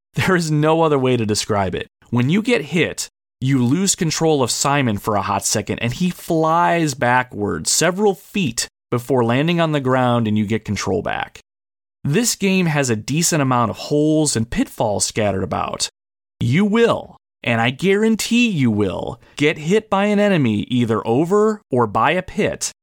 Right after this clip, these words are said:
and that knockback will send you into that pit, and you will die a miserable death,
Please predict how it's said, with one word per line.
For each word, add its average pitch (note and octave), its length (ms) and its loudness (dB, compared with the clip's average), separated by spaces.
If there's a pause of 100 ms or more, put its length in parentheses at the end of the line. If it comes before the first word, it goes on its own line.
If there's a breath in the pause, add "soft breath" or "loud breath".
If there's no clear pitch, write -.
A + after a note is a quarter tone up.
(120)
and A2 140 0
that C#3 200 0
knockback E3+ 800 -2
will A2 160 -2
send D#3+ 420 0
you A2 200 2
into A#3 280 2
that A3 260 2
pit, F3+ 340 0 (220)
and A2+ 180 0
you F3+ 100 2
will A3+ 120 2
die A#2 640 0
a G#2+ 80 -2
miserable E3+ 480 0
death, C#3+ 400 -4